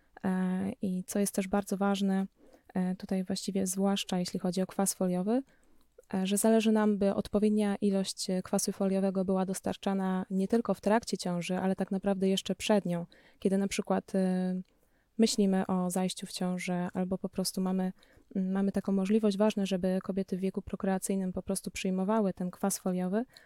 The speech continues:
e, celem po prostu zapewnienia prawidłowego rozwoju,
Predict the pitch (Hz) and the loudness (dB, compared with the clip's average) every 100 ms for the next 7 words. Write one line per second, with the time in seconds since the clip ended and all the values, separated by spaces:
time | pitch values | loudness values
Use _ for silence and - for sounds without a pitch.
0 | _ - _ _ _ - 190 185 185 185 | _ -20 _ _ _ -2 0 2 2 0
1 | 185 185 - _ _ - 233 226 208 - | 0 -4 -6 _ _ 6 6 6 2 -2
2 | 196 - 190 196 - 196 196 196 190 - | -2 0 -2 0 -2 0 0 0 0 0
3 | 190 190 190 185 190 185 185 180 180 175 | -2 0 0 0 0 -2 -2 0 -2 -4